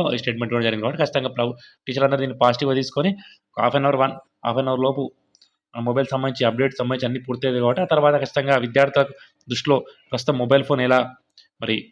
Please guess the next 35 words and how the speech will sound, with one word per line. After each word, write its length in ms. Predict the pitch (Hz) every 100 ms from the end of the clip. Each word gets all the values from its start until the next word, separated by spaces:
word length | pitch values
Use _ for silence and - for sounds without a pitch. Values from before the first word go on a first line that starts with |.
| _ _ _ -
వాళ్ళ 120 | 113
మ-, 160 | 110 -
మైండ్‌పై 340 | 120 139 139
ప-, 240 | 135 131 -
పనిచేస్తుందో 640 | 127 131 131 127 135 127 127 -
ఆ 80 | 117
విధంగా 340 | 123 127 127 185 196
అంటే 180 | - 113 - _ _ _ _ _ _ -
ఆ 100 | 123
నెగిటివ్‌గా 440 | 120 131 151 147 139
పడకుండా 420 | 127 123 139 196 - - _ -
మరి 140 | 120
క్లాస్ 200 | 123 123
రూమ్‌లో 240 | 143 143 135 -
క్లాస్ 260 | - 123 127
చెప్పినంతసేపు 480 | 127 131 127 131 139
ఖచ్చితంగా 280 | 127 127 120
మొబైల్ 260 | 120 127
అయితే 180 | 123 127 123 - -
యూజ్ 160 | 131 123
చేయకుండా, 360 | 127 123 131 190 - - _
ఎక్కువ 160 | - 120
కాలక్షేపం 500 | 123 120 135 113 120 - _
మొబైల్తో 300 | 113 123 113
చేయకుండా 380 | 104 117 117 110
ఉండాలని 340 | 110 113 120 175
ఇక్కడ 160 | 147 123
ఉద్దేశం. 340 | 117 110 165 175
ఖచ్చితంగా 340 | - 110 113 117
దీన్ని 220 | 117 110 - -
ఒక 140 | - -
పాజిటివ్‌గా 320 | 113 - 139
తీసుకొని 320 | 139 - 151 165
ప్రతిదీ 320 | - 156 151
కూడా 180 | 165